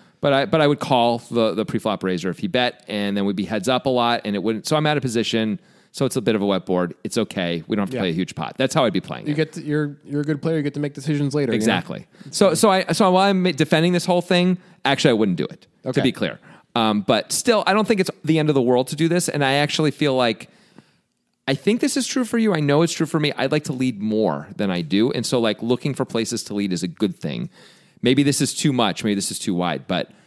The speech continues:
Speaker 1: but I think it's a st-, I think it's a good thing to be looking to do on boards like this.
Speaker 2: I actually have been leading more for
Speaker 1: Yeah.
Speaker 2: about a year now, and it's not with hands like this.
Speaker 1: Right.
Speaker 2: It's,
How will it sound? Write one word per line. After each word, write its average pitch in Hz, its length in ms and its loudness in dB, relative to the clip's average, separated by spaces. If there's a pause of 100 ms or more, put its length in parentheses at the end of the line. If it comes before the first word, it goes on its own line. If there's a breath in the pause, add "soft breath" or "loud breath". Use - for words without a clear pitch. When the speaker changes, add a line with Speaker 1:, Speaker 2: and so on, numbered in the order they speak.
(240 soft breath)
Speaker 1:
but - 80 -2
I 104 40 2
think 131 140 -2
it's 104 120 -6
a - 20 -4
st-, - 340 -8
I 127 60 0
think 143 140 2
it's 123 80 0
a 135 60 4
good 147 280 4
thing 165 140 4
to 147 60 0
be 127 100 2
looking 117 260 0
to 117 60 2
do 113 160 4
on 104 160 2
boards 123 340 0
like 76 180 -6
this. - 400 -12
Speaker 2:
I 135 120 -4
actually 151 380 -4
have 120 240 -2
been 104 140 -4
leading 98 280 -6
more 95 320 -6
for - 160 -6
Speaker 1:
Yeah. 85 80 0
Speaker 2:
about 92 100 -2
a 95 60 -4
year 95 240 -2
now, 87 320 -6 (180)
and 95 380 -6
it's - 180 -10
not 104 140 -6
with 95 120 -6
hands 95 220 -12
like 78 140 -16
this. - 320 -16 (600)
Speaker 1:
Right. 107 220 0
Speaker 2:
It's, - 100 -14